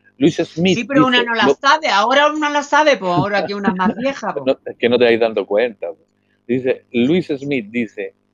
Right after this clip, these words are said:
Speaker 1: eh, "Lo peor de mi ex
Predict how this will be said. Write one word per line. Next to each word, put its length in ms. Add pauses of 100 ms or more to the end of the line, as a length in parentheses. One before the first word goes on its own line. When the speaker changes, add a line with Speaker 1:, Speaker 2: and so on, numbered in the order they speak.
(540)
Speaker 1:
eh, 280
"Lo 260
peor 380 (400)
de 160
mi 220
ex 280